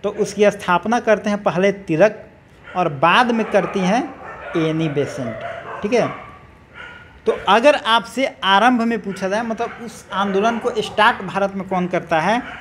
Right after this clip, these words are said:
भारत में लाता कौन है, तो एनी बेसेंट लाती है, और उसके बाद एनी बेसेंट को देख के जुड़ जाते हैं तिलक। लेकिन तिलक का जो, अ, ये होम रूल लीग है,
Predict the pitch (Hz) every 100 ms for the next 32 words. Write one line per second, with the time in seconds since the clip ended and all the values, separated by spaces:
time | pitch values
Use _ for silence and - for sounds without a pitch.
0 | 139 143 220 240 196 165 196 208 254 202
1 | 175 170 226 240 - - - 190 220 220
2 | 208 214 190 180 156 175 185 247 247 -
3 | - 180 196 196 190 185 220 202 - 208
4 | 226 202 196 208 214 175 185 190 226 233
5 | 185 208 196 185 202 196 180 196 247 -
6 | - - 151 190 262 214 240 233 - -
7 | - - 202 269 269 247 208 226 220 202
8 | 185 180 185 - 202 185 208 214 208 185
9 | 165 175